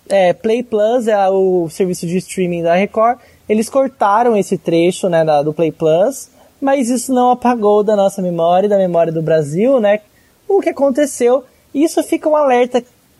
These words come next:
até quando e até que ponto, né, a mídia pode chegar.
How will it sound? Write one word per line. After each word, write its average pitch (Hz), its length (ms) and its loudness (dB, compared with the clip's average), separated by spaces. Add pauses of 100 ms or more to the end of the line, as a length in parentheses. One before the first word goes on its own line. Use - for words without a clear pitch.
(140)
até 285 480 0
quando 220 480 0
e 196 100 2
até 226 300 0
que - 180 -4
ponto, 240 600 -2
né, 190 160 2
a 175 60 2
mídia 180 280 0
pode 180 240 -2
chegar. 170 480 -2